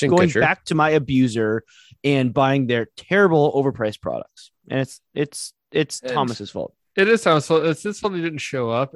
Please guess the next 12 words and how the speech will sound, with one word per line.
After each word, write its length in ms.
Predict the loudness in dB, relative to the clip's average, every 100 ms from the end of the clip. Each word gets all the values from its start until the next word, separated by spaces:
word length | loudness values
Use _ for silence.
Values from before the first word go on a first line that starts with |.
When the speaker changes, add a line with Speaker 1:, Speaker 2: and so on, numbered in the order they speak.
| -8
Speaker 3:
and, 220 | -8 -8 -12
uh, 60 | -6
you 160 | -4
know, 140 | -4 -2
I've 220 | -4 -4
been 100 | -4
kinda 240 | -2 0 0
neutral 680 | 0 -2 -2 -8 -10 -8 -6
on 200 | -4 -4
this 160 | -8 -4
whole 280 | -2 0
Russia 640 | 2 0 0 -2 -4 -4